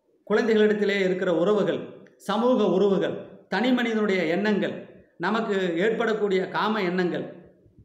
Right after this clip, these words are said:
கோபங்கள், கோபத்தினால் வரக்கூடிய விளைவுகள் அத்தனையும் இந்த ஒரு புத்தகத்திலேயே இடம்பெற்றிருக்கிறது.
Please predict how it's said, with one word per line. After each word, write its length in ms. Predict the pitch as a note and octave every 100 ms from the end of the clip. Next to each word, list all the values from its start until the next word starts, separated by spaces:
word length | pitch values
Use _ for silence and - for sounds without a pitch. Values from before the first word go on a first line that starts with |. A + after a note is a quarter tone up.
| _ -
கோபங்கள், 580 | G3+ A3+ A3 E3+ C#3+ - - - - _
கோபத்தினால் 640 | - A#3 A3+ A3 G#3+ A3 G#3
வரக்கூடிய 360 | G3 G3+ F3+ D#3
விளைவுகள் 480 | C#3+ A3 A3 G#3 -
அத்தனையும் 640 | - F3 - B3 A3+ A#3 C4+ - - -
இந்த 160 | G3 F#3
ஒரு 180 | D3+ A3
புத்தகத்திலேயே 840 | G#3 F#3 C4 B3+ A3+ G#3 G3+ F#3+ F3+ F3+
இடம்பெற்றிருக்கிறது. 840 | D3 A3 G#3 G#3 F#3 F3 E3+ D3+